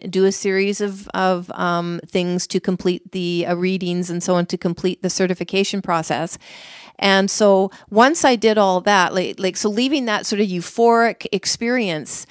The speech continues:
to coming back to, "Oh yeah, I still have the job at the grocery store. Oh yeah, we're still in this somber, solemn environment, quiet and deadening almost." And,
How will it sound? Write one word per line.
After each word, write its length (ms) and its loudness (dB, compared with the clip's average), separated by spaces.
to 120 6
coming 460 4
back 340 4
to, 320 0
"Oh 140 4
yeah, 420 0
I 140 2
still 220 4
have 200 0
the 80 0
job 340 0
at 120 -10
the 60 0
grocery 440 0
store. 560 -4
Oh 180 8
yeah, 480 4
we're 240 4
still 300 2
in 180 2
this 420 -2
somber, 600 2
solemn 680 0
environment, 800 0
quiet 560 4
and 280 -6
deadening 440 2
almost." 540 0
And, 240 -6